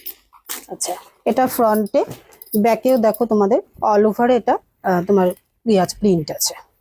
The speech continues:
আচ্ছা, যারা এইগুলো নিতে চাও তারা স্ক্রিনশট মানে এসএস তুলে আমাকে WhatsApp-এ পাঠাবে, আমি দাম বলে দেবো। আমি দাম এখন মেনশন করছি না। এই একটা কালার পাবে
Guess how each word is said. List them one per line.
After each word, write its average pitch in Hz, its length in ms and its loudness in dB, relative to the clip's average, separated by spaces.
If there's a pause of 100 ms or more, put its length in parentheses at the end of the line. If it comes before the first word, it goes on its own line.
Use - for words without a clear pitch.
আচ্ছা, 185 320 0 (300)
যারা 240 320 2
এইগুলো 285 320 2
নিতে 247 320 2
চাও 262 240 0
তারা 220 440 2
স্ক্রিনশট 247 420 -4
মানে 220 280 2
এসএস 240 440 0
তুলে 269 220 2
আমাকে 240 260 0
WhatsApp-এ 220 440 -2
পাঠাবে, 220 360 -2
আমি 240 200 2
দাম 165 280 -2
বলে 151 220 -10
দেবো। 165 220 -14 (360)
আমি 240 260 4
দাম 220 200 2
এখন 254 200 2
মেনশন 208 360 0
করছি 208 340 -2
না। 262 140 0 (2000)
এই 247 120 4
একটা 254 240 0
কালার 220 280 2
পাবে 254 240 0